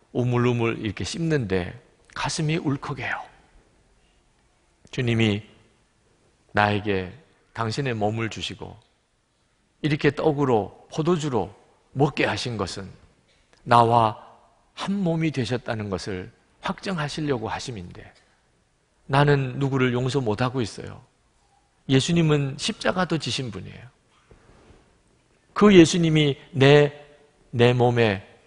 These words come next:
나와 하나가 되신다는 게 그분에게는 얼마나 고통스러운 일일까? 나에게는 기쁨이지만 예수님에게는 얼마나 고통스러운 일일까? 눈물이 나요. 성찬떡을 먹으면서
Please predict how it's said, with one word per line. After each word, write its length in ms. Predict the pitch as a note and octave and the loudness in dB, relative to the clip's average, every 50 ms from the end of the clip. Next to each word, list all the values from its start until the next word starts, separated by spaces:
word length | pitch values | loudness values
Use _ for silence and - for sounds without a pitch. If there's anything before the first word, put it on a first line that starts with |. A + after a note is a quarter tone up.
| _ _ - | _ _ -6
나와 340 | - A#2 B2 C#3 C#3+ C#3+ C3+ | 0 4 6 8 8 8 8
하나가 400 | A#2 B2 B2+ B2 B2 A#2 A#2+ A2 | 6 4 2 2 4 4 4 2
되신다는 600 | - A2 G2 - - B2+ - A2+ G#2+ G2 F#2 F2 | 2 -2 -6 -6 -6 -6 -4 -4 -2 -2 -4 -6
게 220 | F#2 G2 F#2+ F2+ - - - - | -6 -6 -8 -8 -10 -16 -14 -4
그분에게는 600 | - G3+ F3+ G#3+ G3+ F#3+ F#3 D#3+ E3+ E3 E3+ E3+ | -4 -2 0 2 2 2 2 2 2 0 2 0
얼마나 520 | D3 A#2 A#2+ C3+ D#3+ F3+ F#3 G3 G3+ G3+ G3 - - - - - - | 0 0 0 0 0 2 4 4 4 2 2 -2 -14 -18 -20 -14 -6
고통스러운 640 | - E3 - G#3 G3+ G3+ - F#3+ G#3 G3+ G#3 A#3 G3+ | -6 -4 -2 0 0 0 0 0 0 -2 -2 0 -4
일일까? 580 | E3+ - - - - - - - - - - _ _ _ _ _ _ _ _ _ _ _ _ _ _ _ - | -6 -6 -6 -14 -14 -12 -12 -12 -14 -16 -18 _ _ _ _ _ _ _ _ _ _ _ _ _ _ _ -8
나에게는 580 | - D#3 D#3+ G3+ A3+ A#3 G#3+ B3 A#3+ A#3+ A#3 A3 | -2 2 4 6 6 6 4 2 2 2 0 0
기쁨이지만 800 | - G3 E3+ - - G#3+ G3+ F#3 E3 B2+ - A#2 G#2 F#2 E2+ - - _ _ _ _ _ _ _ _ _ _ _ _ - | 0 -2 -2 0 0 2 2 2 2 0 -2 -8 -8 -8 -12 -12 -16 _ _ _ _ _ _ _ _ _ _ _ _ 4
예수님에게는 720 | C#3+ D3+ F3 - A#3+ B3+ B3 A#3 A#3 A3 F#3+ G#3+ G#3 G3+ | 6 6 6 6 6 2 6 8 8 8 8 8 8 8
얼마나 380 | D3+ E3 F#3 G3+ A3+ A#3 B3+ A#3+ | 6 6 6 6 4 4 4 0
고통스러운 640 | - - D#3 - A#3+ A#3 G#3+ - - G#3 G3+ G3 F#3+ E3 | 0 -2 0 0 0 0 0 0 0 2 2 2 2 0
일일까? 480 | A2 G#2 G#2 - - - - - - _ _ _ - _ _ _ _ _ _ _ _ _ _ _ _ _ _ _ _ _ _ _ _ _ _ _ _ _ _ | -4 -6 -8 -10 -12 -16 -16 -16 -20 _ _ _ -20 _ _ _ _ _ _ _ _ _ _ _ _ _ _ _ _ _ _ _ _ _ _ _ _ _ _
눈물이 460 | - G3 A#3 A#3+ A#3+ B3 B3 A3+ A3+ | -2 0 0 0 2 2 4 4 4
나요. 320 | F3 C#3 A#2+ A2 - - - - - - _ _ _ _ _ _ _ _ _ _ _ _ | 4 2 0 0 -2 -4 -8 -10 -16 -20 _ _ _ _ _ _ _ _ _ _ _ _
성찬떡을 680 | - - - G3+ F#3+ - G#3 G#3+ G3 - G3+ F3 F#3+ F#3 | -4 0 2 2 6 6 6 6 6 4 6 8 8 8
먹으면서 800 | F3+ D#3+ D3+ D3+ F3 E3+ F3 F3 D#3+ - E3 D#3+ D#3+ D3 - - | 8 8 6 6 6 4 4 4 2 4 4 4 4 2 0 -10